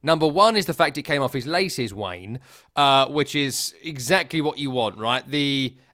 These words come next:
elevation, the acrobatic nature of the finish. It's so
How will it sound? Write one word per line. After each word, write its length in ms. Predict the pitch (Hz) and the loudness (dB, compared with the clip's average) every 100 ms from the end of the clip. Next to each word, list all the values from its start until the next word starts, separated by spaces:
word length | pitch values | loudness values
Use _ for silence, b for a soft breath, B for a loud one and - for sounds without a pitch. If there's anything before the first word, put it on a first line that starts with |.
| - | -2
elevation, 1000 | 139 135 123 190 214 - - 196 190 175 | 0 0 2 2 2 0 0 4 4 2
the 100 | 156 | -4
acrobatic 560 | 143 - 143 123 117 123 | -8 -8 -4 -4 -4 -4
nature 320 | 127 127 - | -4 -4 -4
of 60 | 117 | -8
the 100 | 113 | -4
finish. 540 | 190 202 190 - - b b _ | -2 2 2 0 -6 b b _
It's 160 | 180 147 | -4 -2
so 720 | - - 240 240 240 240 220 | -4 2 4 6 4 2 -4